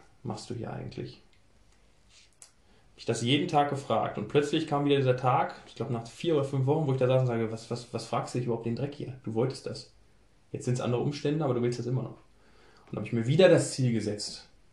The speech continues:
dass ich als Bester den Abschluss mache. Drei Jahre später hab ich meinen Bachelor mit eins vier gemacht und wurde geehrt als der Beste im Jahrgang. Also ich wusste dann, wie ich funktioniere.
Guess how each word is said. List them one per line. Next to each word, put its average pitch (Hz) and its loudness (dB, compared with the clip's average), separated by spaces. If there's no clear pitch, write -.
dass - -12
ich 104 -6
als 101 -4
Bester 127 2
den 123 0
Abschluss 131 -2
mache. 98 -6
Drei 123 2
Jahre 131 4
später 139 0
hab 104 -8
ich 107 -6
meinen 107 -2
Bachelor 110 -2
mit 104 -2
eins - -6
vier 123 -4
gemacht 110 -6
und 117 -10
wurde 113 0
geehrt 107 0
als - -6
der 107 -2
Beste 110 -2
im 117 0
Jahrgang. 113 -6
Also 120 0
ich 120 2
wusste 160 4
dann, 135 8
wie 139 8
ich - 0
funktioniere. 131 4